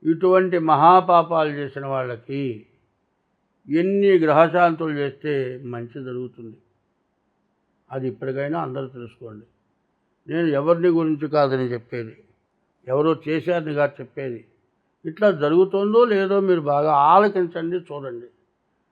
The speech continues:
లాయర్లు కూడా ఏం చెబుతున్నారు, కోర్టు నిండా అవే కేసులు పెరిగిపోయినాయి. ఇది పరిస్థితి. ఈ పరిస్థితి వల్ల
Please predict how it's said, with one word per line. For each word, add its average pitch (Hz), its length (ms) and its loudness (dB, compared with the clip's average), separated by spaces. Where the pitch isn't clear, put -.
లాయర్లు 196 500 4
కూడా 202 260 4
ఏం 180 220 2
చెబుతున్నారు, 175 580 -2
కోర్టు 160 360 -4
నిండా 156 440 -4
అవే 165 380 0
కేసులు 160 380 -6
పెరిగిపోయినాయి. 139 640 -10
ఇది 165 160 -4
పరిస్థితి. 120 680 -10
ఈ - 20 -4
పరిస్థితి 131 460 -10
వల్ల 139 460 0